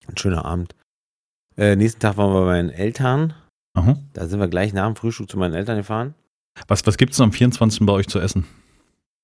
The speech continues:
Speaker 1: Oh, wir, überhaupt null traditionell habe ich, äh, haben, ja doch, habe ich Entenbrust mit Klöße und, äh, Rotkohl gemacht.
Speaker 2: Ja, ist doch gut.
Speaker 1: Ja, aber die
Speaker 2: Also ich
Speaker 1: und, und einer Pflaumen, äh, Rotweinsoße.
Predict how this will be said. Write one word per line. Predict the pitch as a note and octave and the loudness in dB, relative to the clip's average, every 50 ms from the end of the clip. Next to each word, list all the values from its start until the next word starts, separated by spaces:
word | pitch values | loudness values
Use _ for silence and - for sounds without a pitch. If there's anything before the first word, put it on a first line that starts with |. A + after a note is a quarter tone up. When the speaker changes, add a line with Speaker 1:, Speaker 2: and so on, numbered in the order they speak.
| _ _ - A2+ | _ _ -4 -4
Speaker 1:
Oh, | G#2 E2 | -2 0
wir, | G#2 A2 - - G2 E2+ - - _ _ _ _ _ _ _ _ _ _ _ _ _ _ _ _ _ - | 0 -2 -2 -4 -8 -14 -14 -18 _ _ _ _ _ _ _ _ _ _ _ _ _ _ _ _ _ -2
überhaupt | - B2 C#3+ D3+ C3+ G2+ G2 G2+ | 2 2 4 4 4 4 4 2
null | G2+ G2 A2+ C#3 D#3 | 2 2 2 2 2
traditionell | - - F#2+ F#2 F2+ - - - F2+ F2 F2 F2 E2+ D#2+ | 0 0 0 0 0 -2 -4 -4 -4 -2 0 0 0 -2
habe | E2+ F2 F2 | -2 -4 -4
ich, | E2 - - - | -4 -8 -6 -4
äh, | F#2 F2+ F2 E2+ E2+ F#2 F2+ D2 | -2 -2 0 -2 -2 -4 -6 -6
haben, | E2 F2 F#2+ - _ _ - - | -6 -6 -8 -8 _ _ -18 -12
ja | - E2 | -10 -8
doch, | D#2+ F2+ D#2+ - | -8 -8 -8 -6
habe | E2+ F2+ | -6 -6
ich | F#2 F2+ E2 F2 | -6 -8 -8 -8
Entenbrust | F#2 F#2+ A2 A#2+ - A#2+ G2+ G2+ A2 A#2 - _ - | -6 -6 -6 -6 -6 -8 -6 -4 -4 -4 -6 _ -10
mit | G#2+ G2+ - | -10 -10 -10
Klöße | - - F#2+ G#2 A#2+ A#2 - A#2+ A#2 A2+ A2 | -10 -6 -4 -2 -2 -2 0 0 0 0 0
und, | D2+ A#1+ F#2+ G2+ G#2 G#2 G#2 G2 - G2 | -2 -4 -4 -4 -2 -2 -4 -6 -4 -4
äh, | |
Rotkohl | G2+ F#2 G#2+ - - - F#2+ F2 E2 E2 | -4 -4 -4 -6 -6 -4 -4 -4 -4 -4
gemacht. | D#2+ D#2 D#2 D#2 _ _ _ _ _ _ - | -6 -10 -12 -14 _ _ _ _ _ _ -4
Speaker 2:
Ja, | - G2 | -4 -2
ist | F2 - | 0 0
doch | F2 | 0
gut. | F2+ A2+ C#3+ - - - _ _ - - - _ _ _ _ _ _ _ _ _ - | 0 0 0 -2 -8 -20 _ _ -20 -20 -20 _ _ _ _ _ _ _ _ _ -12
Speaker 1:
Ja, | F2+ F2+ F2+ - _ _ _ _ _ _ _ | -8 -8 -8 -10 _ _ _ _ _ _ _
aber | - F#2 F#2+ | -6 -4 -2
die | G2+ G2+ | 0 2
Speaker 2:
Also | G2 | 2
ich | G2 E2+ - | 0 2 2
Speaker 1:
und, | G#2+ G#2 G#2+ - - | 0 0 0 -2 -2
und | A2+ G2+ G#2+ - | 0 0 0 0
einer | - G2 G2 G2 | 0 0 0 0
Pflaumen, | - - - F#2 F#2 F#2+ G#2 G#2+ A2+ A2+ G#2+ | -2 -2 -2 0 2 2 2 2 2 2 0
äh, | G#2 D#2 B1+ D#2+ G2 G2+ F#2+ C#2+ G1+ A#1+ D2 | -2 -2 -4 -4 -4 -4 -4 -4 -6 -8 -10
Rotweinsoße. | F#2 G#2 G2+ A2 A#2 A2 G#2+ F2+ E2+ E2 D#2 D#2 D2+ D2+ | -8 -2 0 0 0 0 -2 -4 -4 -6 -10 -12 -12 -16